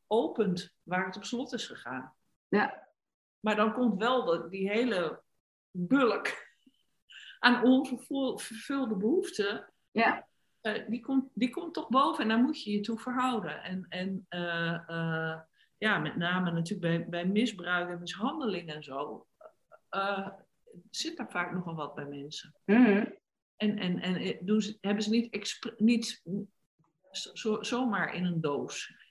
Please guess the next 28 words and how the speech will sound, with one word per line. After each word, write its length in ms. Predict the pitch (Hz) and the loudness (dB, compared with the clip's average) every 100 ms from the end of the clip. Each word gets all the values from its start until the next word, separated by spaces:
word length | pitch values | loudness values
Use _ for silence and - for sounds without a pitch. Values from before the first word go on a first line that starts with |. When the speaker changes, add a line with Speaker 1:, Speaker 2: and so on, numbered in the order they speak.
| _ | _
Speaker 1:
Ik 80 | 165 | -2
werk 140 | 175 | 2
Speaker 2:
Nee. 200 | - - - _ | 2 0 -6 _
Speaker 1:
vaak 220 | 180 170 | 2 2
met 160 | 180 185 | 0 0
een 120 | 175 | 2
doos. 260 | 165 185 185 | 4 2 2
Ik 60 | |
heb 80 | 190 | -2
een 60 | 190 | 0
hele 220 | 202 202 | 2 0
leuke 200 | 180 165 | -2 -4
doos. 240 | 135 151 | -2 0
Zal 120 | - | 0
ik 60 | 202 | 0
hem 100 | 175 | 0
even 140 | 180 | -2
laten 200 | 170 175 - | -4 -4 -2
zien? 160 | 214 | 2
Speaker 2:
Ja, 160 | - 135 | 2 2
laat 160 | - 190 | 0 2
hem 100 | 208 | 2
even 160 | 196 | 0
zien. 360 | - 160 147 - - - | -2 -4 -4 -10 -12 0
<laughs> 1900 | 226 - 240 - 262 - - - - - - - - - - _ _ _ 208 | 2 4 2 4 2 2 -4 -12 -14 -12 -10 -10 -12 -16 -20 _ _ _ 6
Heerlijk. 560 | 214 214 175 - - _ - - - - - _ _ _ _ _ _ _ _ _ _ _ | 8 8 6 2 -4 _ 6 6 4 -4 -16 _ _ _ _ _ _ _ _ _ _ _
Speaker 1:
Oh, 160 | - | -10
wacht. 380 | - - - - | -8 -8 -12 -16